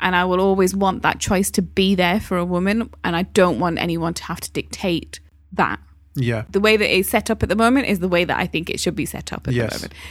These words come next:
Speaker 1: We, um, women have access to abortion up to a certain point in their pregnancy, and that's the choice that they make or they make with their partners, and I think that they should be free to do that.
Speaker 2: Hmm.
Speaker 1: Like I said, if I agree with their reasoning or not,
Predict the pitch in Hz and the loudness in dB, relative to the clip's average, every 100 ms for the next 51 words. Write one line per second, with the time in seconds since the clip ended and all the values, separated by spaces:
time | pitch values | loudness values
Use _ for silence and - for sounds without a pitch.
0 | - - 180 175 190 175 160 160 196 202 | -16 -8 -2 -2 0 0 0 2 4 6
1 | 180 190 196 190 190 147 185 180 - - | 6 2 2 4 2 2 -2 0 -2 0
2 | 185 185 196 202 190 - 202 196 202 190 | 0 0 0 2 2 2 -2 -4 -4 0
3 | 202 - 202 277 262 247 247 220 233 226 | 0 0 0 0 0 -2 -2 0 -2 -2
4 | 214 - 208 208 - - - - 190 190 | -4 0 0 0 -6 -18 -6 2 2 4
5 | 190 - - 196 - 208 175 - 165 185 | 0 -2 -4 -4 0 0 0 0 -6 -2
6 | 185 180 175 180 185 180 180 185 185 175 | -2 0 -2 -2 -2 -2 -2 -2 -4 -4
7 | 165 - 180 - 170 - - 185 180 185 | -4 -2 -4 -4 -8 -6 -4 -4 -4 -8
8 | - - 185 190 175 190 175 - 214 208 | -8 -10 -4 -4 -4 -6 -8 -2 2 2
9 | 196 175 151 - 90 - - 110 104 101 | 0 -8 -10 -10 -12 -12 -6 -6 -6 -12
10 | - - 190 202 196 175 170 156 151 196 | -6 0 2 2 -2 -2 0 0 0 2
11 | 240 247 240 220 220 226 208 196 196 190 | 2 4 2 2 2 0 0 0 0 -2